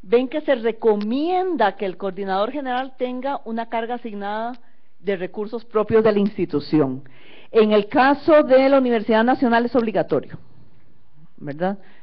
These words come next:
En la Universidad Nacional nadie puede coordinar un proyecto ad honorem. Entonces, esas son cosas que ustedes tienen que ver,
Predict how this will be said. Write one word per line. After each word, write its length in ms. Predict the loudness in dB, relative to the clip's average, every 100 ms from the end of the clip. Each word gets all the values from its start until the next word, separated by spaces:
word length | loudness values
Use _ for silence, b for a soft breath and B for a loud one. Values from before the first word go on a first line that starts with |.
| b
En 160 | -4 0
la 60 |
Universidad 440 | 2 2 0 0 0
Nacional 480 | 0 -2 -2 0 0
nadie 220 | 0 0
puede 300 | 2 2 2
coordinar 500 | -4 -4 -4 -4 -4
un 80 | -4
proyecto 500 | -4 -2 -4 -4 -4
ad 120 | -2
honorem. 420 | 0 0 -2 -6 -12 -16 -16 -16 -16 -14
Entonces, 560 | -10 -6 -2 0 0 0
esas 240 | -2 -2
son 140 | -4 0
cosas 360 | 0 0 -2
que 140 | -6 -8
ustedes 320 | -4 -2 -2
tienen 280 | -4 -6 -6
que 120 | -2
ver, 300 | -2 -2